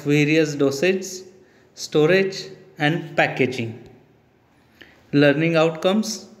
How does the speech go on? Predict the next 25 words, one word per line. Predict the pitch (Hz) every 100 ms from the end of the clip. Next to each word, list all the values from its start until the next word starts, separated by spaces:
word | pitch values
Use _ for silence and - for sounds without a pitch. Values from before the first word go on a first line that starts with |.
| - _ _
The, | 139 156 160 - - - - -
at | 151 151
the | 151 139
end | 180 190
of | 196 185
this | 196 196
lecture, | 190 185 - 147
the | 147 - 147 139
learner | 139 147 160 185 151 147 -
will | - 160 180
be | 175
able | 147 147 151
to | 147 151
understand | 139 143 - 156 160 180 - -
the | - 147
introduction, | 147 135 143 143 143 - 180 214 - - - - _ _
classification, | 175 170 - 190 185 147 139 - 143 139 139 - -
formulation, | - 139 151 180 180 165 160 127 120 127 - -
storage | - - 185 175 147 139 - - - -
and | 151 165 - -
packaging | 151 131 - 143 165 196 - -
of | 147 135
the | 165
monophasic | 165 135 139 147 147 143 170
liquid | 131 120 151 202 -